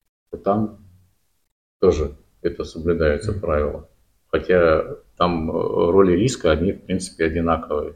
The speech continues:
Speaker 1: если мы в природе возьмём,
Speaker 2: Мгм.
Speaker 1: да? Млекопитающих. Ну, одним словом, это генетика. Это генетика. У нас, э, с женщинами, э, ра-, разные хромосомы есть. Одна, да, одна, ну, если
Speaker 2: Мгм.
Speaker 1: такая.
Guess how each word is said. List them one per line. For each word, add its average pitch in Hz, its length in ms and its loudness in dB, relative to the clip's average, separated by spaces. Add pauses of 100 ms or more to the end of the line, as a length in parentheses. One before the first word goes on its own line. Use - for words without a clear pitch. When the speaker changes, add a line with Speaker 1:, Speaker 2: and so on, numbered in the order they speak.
(520)
Speaker 1:
если 80 240 -14
мы 80 100 -8
в - 100 -20
природе 78 440 2
возьмём, 95 340 -4
Speaker 2:
Мгм. - 40 -4
Speaker 1:
да? 107 160 -6 (1040)
Млекопитающих. 90 800 -2
Ну, 170 200 6
одним 123 260 6
словом, 131 440 6
это 127 180 2
генетика. 80 420 0 (1900)
Это 123 140 8
генетика. 131 560 10
У 104 100 12
нас, 107 400 6
э, 92 200 4
с 87 60 0
женщинами, 90 580 4
э, 78 320 -2 (100)
ра-, 90 440 0
разные 90 520 4
хромосомы 95 580 0
есть. 110 360 0
Одна, 87 260 -2
да, 90 420 -2
одна, 80 300 -6
ну, 95 280 -4
если - 280 -14
Speaker 2:
Мгм. 110 80 -20
Speaker 1:
такая. 90 260 -6